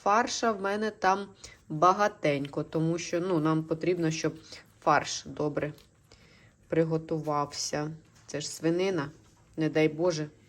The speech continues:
сиру їсти свинину. І потім вже покажу, що в мене вийшло, і розкажу, як на, на смак.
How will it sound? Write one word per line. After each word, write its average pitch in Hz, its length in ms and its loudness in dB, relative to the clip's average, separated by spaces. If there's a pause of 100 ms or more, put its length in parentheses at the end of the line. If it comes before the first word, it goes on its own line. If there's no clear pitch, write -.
(1160)
сиру 214 600 0 (100)
їсти 220 480 -4
свинину. 175 760 -6 (1500)
І 311 140 2 (180)
потім 330 280 4
вже 262 140 4
покажу, 233 420 2
що 208 220 -2
в 202 40 -2
мене 190 260 -2
вийшло, 214 400 0
і 185 80 4
розкажу, 214 680 2 (200)
як 185 300 -4
на, 160 140 -2 (220)
на 180 100 -2
смак. 156 500 -8